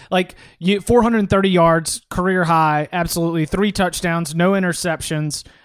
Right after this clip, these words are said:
Uh, he made some, he made some, some pretty gutsy throws. He made some great, uh, great job extending the play. I thought that his receivers,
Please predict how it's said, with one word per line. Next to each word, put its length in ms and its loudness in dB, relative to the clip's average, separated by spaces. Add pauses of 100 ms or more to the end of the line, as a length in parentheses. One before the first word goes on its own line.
Uh, 220 0 (100)
he 180 0
made 460 2
some, 560 -2 (520)
he 100 0
made 200 2
some, 140 -4
some 420 -2 (320)
pretty 240 -2
gutsy 460 0
throws. 420 4
He 80 2
made 240 2
some 160 0
great, 640 -2
uh, 480 0 (400)
great 240 0
job 220 0
extending 420 0
the 80 -2
play. 680 -2
I 60 -10
thought 300 -2
that 100 0
his 160 0
receivers, 720 -2